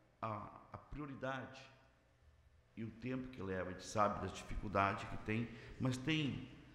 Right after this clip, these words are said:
eles têm já um planejamento, o, o nosso secretário e deputado, o colega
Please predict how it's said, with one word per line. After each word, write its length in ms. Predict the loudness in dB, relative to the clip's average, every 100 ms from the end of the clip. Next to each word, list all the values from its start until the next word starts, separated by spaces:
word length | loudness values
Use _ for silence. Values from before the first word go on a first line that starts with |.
| -20 -8
eles 260 | -2 0 0
têm 260 | 0 0 2
já 140 | 2
um 100 | 0
planejamento, 520 | 0 0 0 -2 0
o, 680 | -2 -4 -10 -16 -14 -10 -10 -10 -18 -20 -20 -14 -6
o 80 |
nosso 340 | 0 0 0 -4
secretário 720 | -6 -4 -4 2 4 4 0 -6 -14 -18 -20 -8
e 40 | -6
deputado, 680 | -4 -6 -8 0 2 2 0
o 20 |
colega 320 | 2 2 2